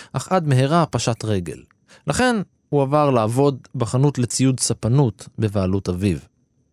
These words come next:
החיים לא ממש עשו חסד עם ג'ושוע נורטון בן השלושים.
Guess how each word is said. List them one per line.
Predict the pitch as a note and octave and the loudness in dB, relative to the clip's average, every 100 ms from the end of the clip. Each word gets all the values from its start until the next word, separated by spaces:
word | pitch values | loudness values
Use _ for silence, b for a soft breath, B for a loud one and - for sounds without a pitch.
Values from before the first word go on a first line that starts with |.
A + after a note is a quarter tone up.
| _ _ _ B B | _ _ _ B B
החיים | B2 A#2 C#3+ F#3+ D#3+ | -2 2 2 2 2
לא | E3 D#3+ C3+ | 2 2 2
ממש | B2 A2 | 0 -2
עשו | - C3 G#2+ | 0 2 0
חסד | - C3 A#2 G#2+ G2+ | 0 -2 0 -2 -2
עם | F#2+ F#2+ | -2 0
ג'ושוע | A2 G#2 G2+ F#2+ | 0 0 -2 0
נורטון | B2 C#3+ - G#2 | 2 0 0 0
בן | A2 G2+ | 0 -2
השלושים. | - F2+ - - G#2 | -2 -6 -2 0 0